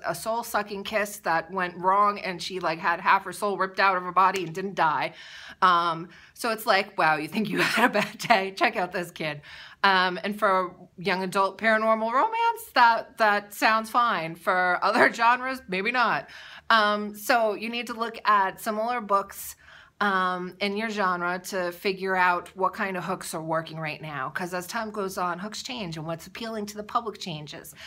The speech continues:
And yes, your blurb can change. Your description doesn't have to stay the same forever. Um, mine sure don't. I change them frequently. And, um, by frequently, I mean,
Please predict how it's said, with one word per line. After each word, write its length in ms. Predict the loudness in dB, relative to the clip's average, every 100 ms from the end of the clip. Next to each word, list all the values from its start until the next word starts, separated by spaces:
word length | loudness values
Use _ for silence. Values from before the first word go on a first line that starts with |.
| -18 -14 0
And 260 | 6 6 6
yes, 320 | 4 4 0
your 120 | -4
blurb 340 | 2 4 2
can 160 | -2 -6
change. 480 | -2 -2 -2 -4 -2
Your 80 | -2
description 480 | -4 -8 -8 -6
doesn't 220 | -6 -6 -2
have 220 | -2 -2
to 80 | -8
stay 260 | -8 -6
the 100 | -6
same 240 | -6 -4 -4
forever. 480 | -4 -4 -4 -8 -18 -18 -18 -4 2
Um, 360 | 4 4 2
mine 200 | 0 0
sure 200 | 0 -4
don't. 180 | -2 -2
I 100 | -4
change 300 | -4 -4 -4
them 140 | -8
frequently. 580 | -8 -6 -6 -10 -12 -14 -16 -20 -20 -4
And, 520 | 0 4 4 2 -2 -2
um, 260 | 0 0 0
by 140 | -2
frequently, 540 | -2 -4 -6 -8 -6 -4
I 100 | -4
mean, 480 | -4 -6 -6 -10